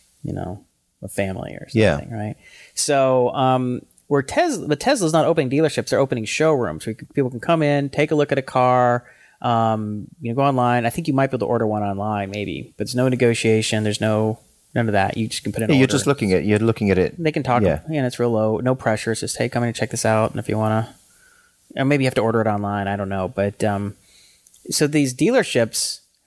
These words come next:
Speaker 1: have brought a lawsuit because they don't, they feel like that's competition. That shouldn't be allowed, right? I mean, that's a typical incumbent trying to regulate out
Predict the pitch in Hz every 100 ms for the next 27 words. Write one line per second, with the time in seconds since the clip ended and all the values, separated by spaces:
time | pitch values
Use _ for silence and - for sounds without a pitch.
0 | _ - 127 127 110 107 123 160 190 110
1 | - - 110 104 98 _ _ _ _ 120
2 | 113 123 110 104 - 110 101 117 113 -
3 | 101 - - 104 - 95 98 76 - 104
4 | 104 - 110 110 113 120 113 - 104 104
5 | 107 110 104 - - 104 101 101 104 107
6 | 101 98 98 95